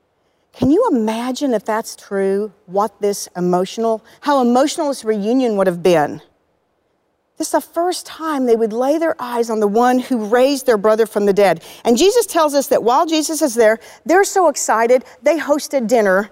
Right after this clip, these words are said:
to celebrate and to honor him. Now, as you read through John twelve today, we're gonna see that there are four distinct groups of people throughout John. And the first time, the first group we see is found right here in these first few verses,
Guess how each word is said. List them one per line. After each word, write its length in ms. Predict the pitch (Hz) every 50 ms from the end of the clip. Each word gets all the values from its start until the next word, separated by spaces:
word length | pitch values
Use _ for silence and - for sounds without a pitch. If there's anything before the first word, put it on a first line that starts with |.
| _
to 100 | - -
celebrate 600 | 220 - - 233 208 196 175 180 170 156 156 - -
and 140 | - 202 202
to 80 | 202
honor 320 | - 196 190 190 185 170 160
him. 260 | 175 143 - - - _ _ _ _ _ _ _ - - - - - -
Now, 140 | 302 320 320
as 100 | 320 269
you 200 | 320 320 302 294
read 200 | 349 415 453 440 -
through 220 | - 349 339 302
John 320 | 233 262 285 262 247 240
twelve 540 | - - - 294 269 226 180 180 190 208 -
today, 360 | - 214 196 190 175 180 190
we're 160 | 214 233 311 320
gonna 300 | 349 381 359 311 254 - _ _ _
see 460 | - - - - - 370 349 330 294
that 160 | 254 254 226 -
there 120 | 269 233
are 60 | 214 202
four 420 | - - - 320 339 359 392 415
distinct 520 | 440 415 - - - - 247 240 226 -
groups 320 | 175 190 202 196 - - -
of 100 | 185 _ -
people 400 | 220 214 196 - 175 160 160 - - - _
throughout 540 | _ - 262 247 - - 202 196 - - 196
John. 420 | 175 214 214 190 160 113 - - - - _ _ _ _ _ _ _ _ _ _ _ _ _ _ _ -
And 160 | 208 208 202
the 40 | 180
first 440 | - - 330 349 392 381 - -
time, 400 | - - 302 302 285 269 254 180
the 80 | 196 220
first 360 | - - 285 320 349 - -
group 300 | 226 240 285 294 277 -
we 120 | - 254 233
see 320 | - - - 240 214 214 -
is 140 | - - -
found 340 | - 233 226 220 196 190 190
right 260 | 208 214 240 302 294
here 500 | - - 277 233 196 180 190 240 262 - _ -
in 80 | 196
these 160 | 190 180 -
first 320 | - - 202 220 226 - -
few 160 | 247 233 226
verses, 460 | 185 185 175 170 - - 262 277 -